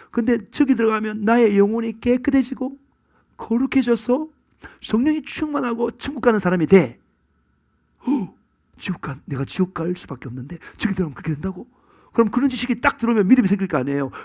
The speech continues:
그 믿음이 나를 움직이는 거예요. 저벅저벅저벅 자원에서 들어가는 겁니다. 그 믿음이 들어갔는데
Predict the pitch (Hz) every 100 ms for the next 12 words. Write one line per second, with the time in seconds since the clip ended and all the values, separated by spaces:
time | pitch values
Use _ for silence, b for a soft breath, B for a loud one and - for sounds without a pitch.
0 | - 269 302 339 262 147 151 135 131 151
1 | 147 143 123 113 120 117 120 127 - _
2 | b b - - 139 - - - - -
3 | - - _ _ - 170 175 139 123 123
4 | 117 107 117 110 - - - _ _ _
5 | B B - 233 240 - 180 196 196 196